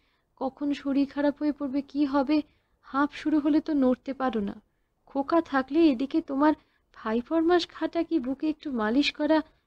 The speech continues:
এগুলো তো পারবে। উনুন জেলে চাটাগুলো করে দিতে পারবে।" "এখন ভালোই আছি,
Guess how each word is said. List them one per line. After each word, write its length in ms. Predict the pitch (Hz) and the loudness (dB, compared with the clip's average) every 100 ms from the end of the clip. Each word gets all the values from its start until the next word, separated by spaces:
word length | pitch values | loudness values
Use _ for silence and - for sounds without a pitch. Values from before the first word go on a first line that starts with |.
| _ - | _ -12
এগুলো 340 | 202 254 330 | -8 2 4
তো 140 | 440 440 | 4 2
পারবে। 400 | 320 277 233 285 233 - _ _ _ _ | 2 2 4 0 0 -4 _ _ _ _
উনুন 260 | 262 262 254 | -2 2 4
জেলে 260 | 247 262 269 | 4 4 2
চাটাগুলো 640 | 262 226 196 - 202 233 302 | 0 -6 -8 -8 -8 -4 -4
করে 220 | 311 320 | 0 2
দিতে 220 | 311 320 320 | 2 0 -2
পারবে।" 320 | 311 294 294 - _ _ _ _ _ _ _ _ _ _ _ _ - | -2 -2 -6 -18 _ _ _ _ _ _ _ _ _ _ _ _ -8
"এখন 320 | 214 - 233 220 | -6 -6 -8 -6
ভালোই 440 | 190 208 214 240 202 | 0 6 8 8 6
আছি, 300 | - - | 0 -10